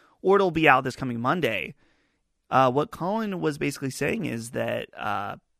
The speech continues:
you know, they're, they're gonna be less affected because they're gonna be releasing games elsewhere and they can take the hit. Other developers don't have it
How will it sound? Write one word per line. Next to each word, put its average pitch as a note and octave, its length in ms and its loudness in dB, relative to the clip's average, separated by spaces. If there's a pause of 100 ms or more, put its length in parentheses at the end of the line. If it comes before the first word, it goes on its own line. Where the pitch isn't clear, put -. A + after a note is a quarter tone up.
(1300)
you C3 120 -2
know, A2+ 200 -4
they're, D3+ 360 4
they're E3+ 220 4
gonna A#3 180 2
be D#3+ 360 0
less B2+ 520 2
affected A#2 580 -6
because A2+ 280 -10
they're B2+ 140 0
gonna D#3 140 -4
be C3+ 120 -4
releasing A#2+ 400 -4
games A2+ 260 -10
elsewhere C3+ 540 2
and A#2 180 -4
they A#2 80 -4
can A#2 160 -10
take A#2+ 220 -6
the G#2 80 -8
hit. E3+ 280 0 (720)
Other G#3 220 4
developers F#3+ 840 4
don't D3 380 2
have C#3 280 0
it - 180 0